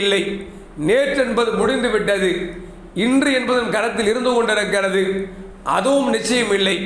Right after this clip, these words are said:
இப்ப இ-, நிகழக்கூ-, நிகழக்கூடிய காலத்தில் எந்த அளவுக்கு நம்மால் வணக்கம் புரிய முடியுமோ,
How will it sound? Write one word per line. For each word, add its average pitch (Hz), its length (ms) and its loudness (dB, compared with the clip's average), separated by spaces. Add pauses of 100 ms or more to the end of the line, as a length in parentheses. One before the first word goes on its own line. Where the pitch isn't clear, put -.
(340)
இப்ப - 180 -4
இ-, 196 280 0
நிகழக்கூ-, 233 540 2
நிகழக்கூடிய 254 580 2
காலத்தில் 202 560 0 (560)
எந்த 220 300 2
அளவுக்கு 269 360 2
நம்மால் 220 440 0
வணக்கம் 240 460 0
புரிய 220 240 2
முடியுமோ, 190 500 2